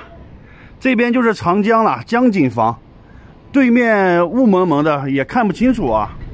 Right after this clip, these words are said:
其实这些楼啊，他们也是很高的，都有二三十层。你要从那个楼底下看，也是挺高的，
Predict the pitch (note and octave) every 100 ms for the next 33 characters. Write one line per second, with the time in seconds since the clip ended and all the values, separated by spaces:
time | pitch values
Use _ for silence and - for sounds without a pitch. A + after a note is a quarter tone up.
0 | - - B3 A3 C4 D4 C#4 G#3 G3+ C3+
1 | B2+ B2 G2+ - - G#3+ C4 G3+ D#3+ F#3
2 | C#3+ B2 E3+ G3 E3 G#2+ - - - -
3 | - C4 G#3+ G#3+ A#3+ G#3+ G#3 G3+ F3 C3
4 | A#2+ - - - - - - - - -
5 | - C#3+ F#3+ A#3+ - G3+ A#3+ A3+ F3 D3+
6 | D3+ A#3 G3+ D#3 F3 - G3 C#3 A2 C3+
7 | F3+ F#3+ C#3+ B2 D3+ E3 C3+